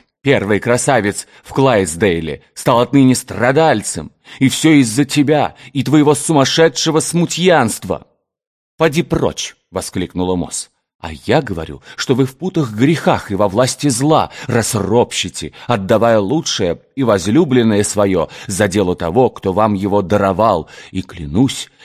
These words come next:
я сделала для мистера Гарри не меньше, чем сделала бы для своего сына.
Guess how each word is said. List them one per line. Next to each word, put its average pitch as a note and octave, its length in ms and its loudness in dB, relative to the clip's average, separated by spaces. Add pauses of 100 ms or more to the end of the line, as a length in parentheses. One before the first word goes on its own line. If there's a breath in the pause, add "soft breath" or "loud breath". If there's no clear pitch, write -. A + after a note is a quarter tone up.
я E2 260 -2
сделала G#2 580 0
для F2 200 -2
мистера G2 420 -2
Гарри G2 400 -2
не A#2+ 240 2
меньше, A#2 560 0 (160 loud breath)
чем A#2 240 0
сделала G#2 460 2
бы G2 100 2
для G#2 160 0
своего A2 380 0
сына. F#2 400 -2